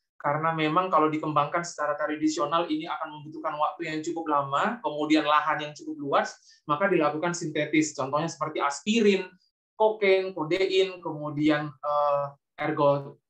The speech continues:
ergotamin, ya, untuk obat, eh, nyeri kepala, kemudian morfin.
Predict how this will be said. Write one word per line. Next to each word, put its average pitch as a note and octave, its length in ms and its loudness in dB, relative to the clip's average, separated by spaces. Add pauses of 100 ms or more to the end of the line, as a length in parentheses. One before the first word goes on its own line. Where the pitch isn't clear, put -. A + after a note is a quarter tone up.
(160)
ergotamin, A3 720 2
ya, D#3 240 -2
untuk F3 220 -2 (120)
obat, C#3+ 300 0
eh, C#3 380 -6 (100)
nyeri D#3 160 0
kepala, D#3 400 2
kemudian D3+ 400 -6
morfin. A#3 480 2